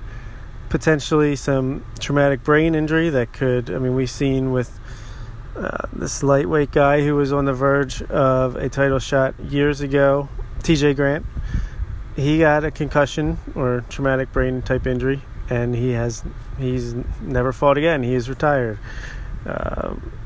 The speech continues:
the Team Alpha Male guy who won the Ultimate Fighter, Chris Holdsworth, I believe he dealt with the concussion, and he has not fought since then. So this is, like,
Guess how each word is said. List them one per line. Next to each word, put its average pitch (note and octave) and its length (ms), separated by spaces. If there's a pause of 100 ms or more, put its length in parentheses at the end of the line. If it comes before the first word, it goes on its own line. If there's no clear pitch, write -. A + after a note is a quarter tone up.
(180)
the B2 220
Team D3+ 240
Alpha D3 280
Male C#3+ 320
guy C#3 440
who C#3 480
won C#3+ 280
the D3 80
Ultimate C#3+ 340
Fighter, C3 580 (460)
Chris - 260
Holdsworth, C3+ 500
I A#2 120 (180)
believe B2+ 320
he E3 300 (280)
dealt C3 180
with C3 120
the C3 80
concussion, B2+ 480
and B2+ 120
he C#3+ 160
has C3 220
not A#2+ 240
fought - 320
since A#2+ 260
then. B2+ 300 (140)
So C3 260
this C#3 220
is, C3 240
like, B2+ 240